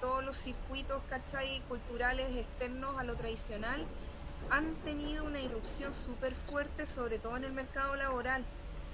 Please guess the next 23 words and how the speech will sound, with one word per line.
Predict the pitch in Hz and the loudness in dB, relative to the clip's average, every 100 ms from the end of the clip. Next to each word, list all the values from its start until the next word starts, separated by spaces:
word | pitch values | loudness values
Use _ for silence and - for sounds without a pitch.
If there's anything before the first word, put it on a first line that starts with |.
| - - - | -6 -6 -2
Eh, | 220 220 214 208 208 208 - | 2 2 2 2 0 -2 -2
y | 233 | 0
eso | 254 285 349 | 0 2 0
es | 269 | 4
bueno | 285 320 220 | 2 4 2
porque | 214 214 | 0 -2
genera | 226 233 226 254 | -4 -2 0 0
una | 269 254 | 2 2
tolerancia | 247 233 247 269 330 285 | 2 2 2 0 0 0
mucho | 247 254 285 | 0 -2 -2
más | 269 269 | -2 0
grande | 277 294 | 0 0
y | 294 | 0
una | 285 294 | 2 0
pe-, | 277 254 - | 0 -2 -4
una | 254 269 | -2 0
apertura | 262 226 - 285 302 202 208 202 - | 0 0 -4 -2 2 2 2 -2 -2
de | 214 214 214 | -2 -2 -2
mente | 233 262 254 220 | 0 0 0 -2
también | 208 202 220 233 | -2 -2 -2 -4
para | - 214 | 0 2
la | 208 | 2
gente. | 202 247 | -2 -2